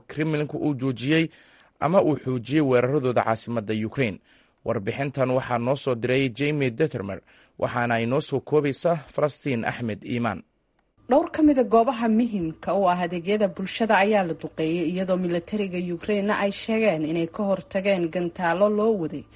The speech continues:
Speaker 2: biyo xireen dalkaasi ku yaala, kaas oo haddii uu burbur gaaro keeni lahaa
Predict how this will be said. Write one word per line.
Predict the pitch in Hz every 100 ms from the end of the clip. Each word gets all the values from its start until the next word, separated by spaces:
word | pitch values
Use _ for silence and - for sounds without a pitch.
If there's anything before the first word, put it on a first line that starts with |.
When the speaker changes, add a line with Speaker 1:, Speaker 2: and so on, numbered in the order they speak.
| - - -
Speaker 2:
biyo | 226 254
xireen | 247 240 262 294 254
dalkaasi | 247 233 185 - 208
ku | -
yaala, | 175 147 165 165
kaas | 156 151 -
oo | 160
haddii | 160 156 156 208
uu | - 196 175
burbur | 220 233 196 196 180
gaaro | 156 151 156 180
keeni | - 247 240 156
lahaa | 147 139